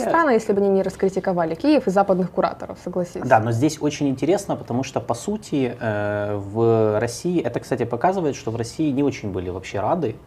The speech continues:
Speaker 2: тому,
Speaker 1: Конечно.
Speaker 2: что, э, Си Цзиньпин позвонил в Киев, и вообще,
Speaker 1: Мгм.
Speaker 2: что китайцы что-то там готовят, какие-то
Speaker 1: Ну,
Speaker 2: инициативы.
Speaker 1: конечно,
Speaker 2: Потому
Speaker 1: ещё
Speaker 2: что
Speaker 1: и спецпредставителя,
Speaker 2: официальная
Speaker 1: да.
Speaker 2: позиция Москвы, они щас не хотят вести никаких переговоров,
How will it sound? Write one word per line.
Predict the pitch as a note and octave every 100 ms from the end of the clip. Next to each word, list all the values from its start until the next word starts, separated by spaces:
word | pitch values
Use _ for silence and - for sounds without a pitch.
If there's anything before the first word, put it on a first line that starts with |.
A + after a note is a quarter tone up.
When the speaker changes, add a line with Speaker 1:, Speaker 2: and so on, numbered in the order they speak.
| -
Speaker 2:
тому, | - A3
Speaker 1:
Конечно. | A3+ G3+ C3+ A#2 A2+ F#3
Speaker 2:
что, | G2+
э, |
Си | G2+ B2 A2
Цзиньпин | G2+ G2 G#2
позвонил | G2 F#2+ G2 G#2
в | A2+
Киев, | - F#3 F#3 C3+
и | G#2+
вообще, | G#2 G2+ C#3+
Speaker 1:
Мгм. | C3+
Speaker 2:
что | - G#2 G2+
китайцы | - - C3+ C3+
что-то | A2 - D#3+ D#3+ B2+
там | - A#2+ A2
готовят, | G#2+ C3+ C#3+ B2+
какие-то | - A2+ B2 A#2
Speaker 1:
Ну, | A2
Speaker 2:
инициативы. | G#2+ - A3+
Speaker 1:
конечно, | A3+ F#3+
Speaker 2:
Потому | - B3
Speaker 1:
ещё | -
Speaker 2:
что |
Speaker 1:
и | A#3+
спецпредставителя, | - A3+ - G3+ - F3+ F3 D3
Speaker 2:
официальная | E3 A#2 C3 A2 G2+
Speaker 1:
да. |
Speaker 2:
позиция | G#2+ A2 G#2+ A2+
Москвы, | C3 - F#3
они | F#3+ C#3
щас | - -
не | F3+
хотят | - - C3+ -
вести | D3+ -
никаких | G#2+ - - G#2+
переговоров, | - G2+ G#2 C3+ G3